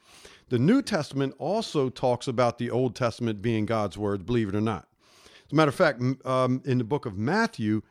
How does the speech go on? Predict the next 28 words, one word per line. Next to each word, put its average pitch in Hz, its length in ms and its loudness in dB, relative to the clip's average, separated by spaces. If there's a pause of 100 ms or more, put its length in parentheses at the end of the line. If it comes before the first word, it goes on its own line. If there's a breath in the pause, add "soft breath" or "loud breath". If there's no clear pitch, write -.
(120)
Jesus 208 560 2
actually 123 440 -2
said, 110 380 0 (400 loud breath)
"Do 147 120 6
not 220 340 4
think 196 280 4
that 147 100 0
I 135 160 2
have 123 260 -4
come 156 260 0
to 156 140 -2
abolish 131 460 0
the 160 120 -6
law 127 220 2
or 135 140 2
the 160 60 -4
prophets. 110 440 -4
I 139 60 -2
have 120 120 -2
not 143 280 -4
come 156 180 0
to 147 80 0
abolish 156 520 -2
them, 110 220 -4
but 117 200 -4
to 135 100 -8
fulfill 196 540 -6
them." 95 320 -8